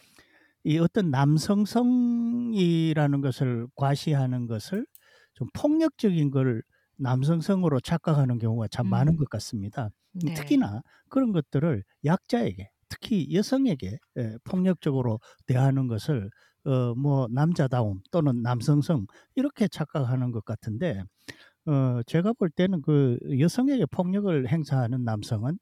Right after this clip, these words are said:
Speaker 1: 가장 비열한 인간이죠.
Speaker 2: 음.
Speaker 1: 예, 자기, 자기보다 약하고, 어, 이런 약한 존재에 대해서 그런 것들을 행사하는 것은 더 이상 비열한 행위가 없습니다.
Speaker 2: 네.
Speaker 1: 그런데 지금 말씀하신 것처럼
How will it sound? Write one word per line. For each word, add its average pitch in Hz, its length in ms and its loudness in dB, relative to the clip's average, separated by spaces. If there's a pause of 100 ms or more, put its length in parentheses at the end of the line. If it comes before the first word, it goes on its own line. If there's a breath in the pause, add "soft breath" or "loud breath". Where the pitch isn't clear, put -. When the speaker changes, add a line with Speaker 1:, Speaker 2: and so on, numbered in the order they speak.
(300 soft breath)
Speaker 1:
가장 151 460 0
비열한 220 500 2
인간이죠. 107 560 -2 (300)
Speaker 2:
음. 160 460 -12 (240)
Speaker 1:
예, 135 180 2
자기, 151 300 -2 (120)
자기보다 160 540 0 (320 loud breath)
약하고, 135 640 -2 (120)
어, 120 260 -4
이런 165 280 0
약한 202 320 -2
존재에 151 420 0
대해서 127 360 -4
그런 196 280 -8
것들을 117 380 -10 (320 soft breath)
행사하는 135 420 0
것은 110 340 -6 (120)
더 139 60 -4
이상 202 340 -6
비열한 147 380 -6
행위가 120 260 -12
없습니다. 214 540 -8 (360 loud breath)
Speaker 2:
네. 160 140 -8
Speaker 1:
그런데 233 260 0
지금 - 300 -2
말씀하신 190 520 -2
것처럼 143 520 -6